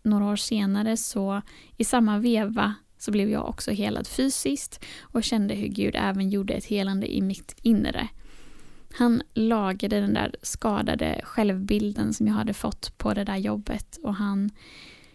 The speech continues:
lagade min spegel. Så istället för att bara titta på mig själv så tittade jag nu på honom. Och jag fick göra en inre resa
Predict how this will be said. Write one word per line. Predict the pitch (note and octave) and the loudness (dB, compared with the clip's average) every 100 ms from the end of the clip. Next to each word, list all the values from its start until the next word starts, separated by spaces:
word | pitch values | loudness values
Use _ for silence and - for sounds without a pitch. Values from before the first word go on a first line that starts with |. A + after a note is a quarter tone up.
| - | -4
lagade | A#3 A3+ G#3+ G#3 G3 | 2 4 4 2 2
min | G3 G3 | 2 2
spegel. | - - A3+ G#3 - - - - _ _ | -2 -4 -2 -2 -4 -6 -8 -14 _ _
Så | - - | -8 -4
istället | G#3+ - A#3 A3 - | -4 0 2 2 0
för | - | -4
att | - - | -4 -4
bara | A#3 A#3+ G#3 G3 | 0 2 2 0
titta | - G3+ G3+ | -4 -4 -4
på | - | -2
mig | G3+ G3 | -2 -2
själv | - G3 G#3+ | -4 -4 -2
så | A3 - | -4 -6
tittade | - G3 - - - | -4 -6 -4 -4 -2
jag | G3+ | 0
nu | F#3+ G3 | 0 -2
på | - G#3 | -2 0
honom. | G#3 G#3 A3 A#3+ - - - - - _ _ - - - _ _ _ _ _ _ _ _ - | 2 4 2 0 -4 -12 -20 -20 -20 _ _ -20 -20 -20 _ _ _ _ _ _ _ _ 2
Och | A#3+ | 6
jag | B3+ | 6
fick | C4 - | 4 2
göra | A3 | 4
en | G3 - | 4 2
inre | A#3 A3 G#3 | 4 6 4
resa | G#3 G#3 - G#3+ F#3 G3+ | 2 0 -2 0 0 0